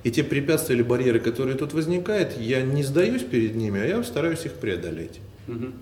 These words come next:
Speaker 1: Вот, ну, конечно, опять очень банально, может быть, очевидно
Speaker 2: Да.
Speaker 1: это звучит, но по факту это так и не больше, не более того.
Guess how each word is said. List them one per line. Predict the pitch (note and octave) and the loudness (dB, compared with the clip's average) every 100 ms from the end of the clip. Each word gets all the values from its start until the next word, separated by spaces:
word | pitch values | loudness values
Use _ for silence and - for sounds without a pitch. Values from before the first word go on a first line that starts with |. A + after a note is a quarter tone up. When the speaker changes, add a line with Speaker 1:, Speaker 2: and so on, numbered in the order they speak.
| - | -12
Speaker 1:
Вот, | - F3 F3 - | 0 2 2 0
ну, | F3 | 2
конечно, | F3+ F#3 D#3 A#2 | 2 2 2 0
опять | A2 B2 G#2 | 0 0 -2
очень | G2 G#2 G2 | -4 -4 0
банально, | A#2+ D#3+ F3+ D3+ | 0 2 0 0
может | C3+ A#2+ A2 | -2 -2 -4
быть, | - | -6
очевидно | F#2+ - G#2+ C3 F3 D#3 | -6 -4 0 0 2 2
Speaker 2:
Да. | D3 | 2
Speaker 1:
это | C#3+ | 2
звучит, | A#2 B2 A#2+ A#2+ A#2+ | 0 -2 0 0 2
но | B2 A#2 | 0 0
по | G#2 B2 | 0 -2
факту | - E3 D#3+ - C3 | 0 0 0 0 0
это | - C3+ | 0 -2
так | - - - A#2 | -2 -4 -2 -2
и | |
не | G#2+ G#2+ | -2 0
больше, | G#2+ G#2+ A2+ - | 2 0 0 -4
не | A2+ G#2 | -2 -2
более | G2+ G2 F#2 | -2 -2 -2
того. | F2 F2 A#1+ | -4 -4 -6